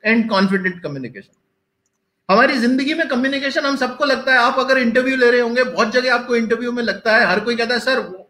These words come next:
what is your strength?" "सर, कम्युनिकेशन स्किल्स।" सुना है आप लोगों ने सबने?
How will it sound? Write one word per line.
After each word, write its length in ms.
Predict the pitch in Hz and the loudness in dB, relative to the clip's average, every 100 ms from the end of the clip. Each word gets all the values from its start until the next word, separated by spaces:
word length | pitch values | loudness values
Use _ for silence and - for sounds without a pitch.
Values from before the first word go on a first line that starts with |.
| _ - 196 | _ -4 -2
what 120 | 254 | 0
is 80 | 302 | 0
your 140 | 311 | 0
strength?" 340 | - 277 220 - - _ | 2 2 2 -2 -16 _
"सर, 200 | - 302 | 4 4
कम्युनिकेशन 640 | 269 262 277 277 285 277 240 | 4 2 2 2 2 2 -2
स्किल्स।" 340 | - 208 147 - _ _ _ _ _ _ _ _ _ _ _ | -4 -4 -4 -6 _ _ _ _ _ _ _ _ _ _ _
सुना 160 | 247 285 | 2 6
है 120 | 320 | 6
आप 140 | 302 | 6
लोगों 180 | 294 294 | 4 2
ने 100 | 294 | 2
सबने? 360 | 269 262 294 | 0 -4 -6